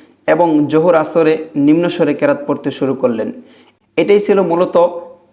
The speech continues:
জোহর এবং আসর এই দুই নামাজে গোপনে কেরাত পড়ার আসল রহস্য এবং আসল কারণ।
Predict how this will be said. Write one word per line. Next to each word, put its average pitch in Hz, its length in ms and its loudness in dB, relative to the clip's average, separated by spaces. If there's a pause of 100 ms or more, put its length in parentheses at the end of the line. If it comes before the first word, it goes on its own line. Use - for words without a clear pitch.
জোহর 170 300 4
এবং 165 280 2
আসর 170 380 0 (480)
এই 147 140 4
দুই 156 200 2
নামাজে 160 540 2 (580)
গোপনে 160 460 0
কেরাত 156 360 0
পড়ার 156 320 0
আসল 143 200 -2
রহস্য 143 500 0
এবং 143 300 2
আসল 131 260 -2
কারণ। 123 340 -2